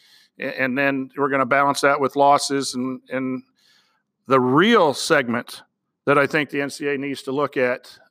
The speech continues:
is the strength of schedule number. Um, again, I have, we have good followers, uh, Terry Scanlon, um, on the Delphi Bracketology, big V C U fan, and, and V C U is a nice club, and we wish them well.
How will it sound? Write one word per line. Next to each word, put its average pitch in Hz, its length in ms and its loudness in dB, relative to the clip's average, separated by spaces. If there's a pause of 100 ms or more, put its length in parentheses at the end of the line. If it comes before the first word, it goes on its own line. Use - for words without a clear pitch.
(120)
is 143 480 0
the 123 100 -8
strength 156 340 -2
of 131 80 -6
schedule 127 460 -2
number. 139 600 2 (800)
Um, 123 500 0 (540)
again, 147 480 0 (140)
I 135 100 0
have, 147 280 0
we 151 100 0
have 135 140 2
good 147 220 0
followers, 147 640 2
uh, 135 200 -2
Terry 147 280 0
Scanlon, 147 560 -2
um, 143 440 4
on 147 120 0
the 139 60 -6
Delphi 143 320 2
Bracketology, 139 720 0
big 139 180 -2
V 139 160 -6
C 139 180 -8
U 143 120 -2
fan, 143 360 -2
and, 123 200 -6
and 127 140 -6
V 147 120 -4
C 143 160 -6
U 147 60 0
is 135 100 -4
a 131 40 -6
nice 135 240 0
club, 147 280 2
and 131 80 -2
we 131 80 0
wish 135 220 0
them 135 180 -2
well. 151 340 4